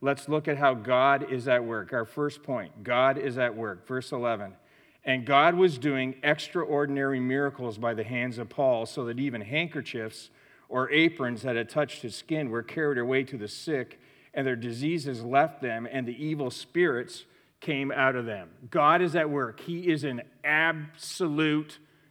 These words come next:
control. Luke is emphasizing that in verse eleven. He's saying,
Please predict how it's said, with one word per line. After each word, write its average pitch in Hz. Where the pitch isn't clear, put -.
control. 143
Luke 175
is 156
emphasizing 165
that 123
in 135
verse 151
eleven. 147
He's 147
saying, 143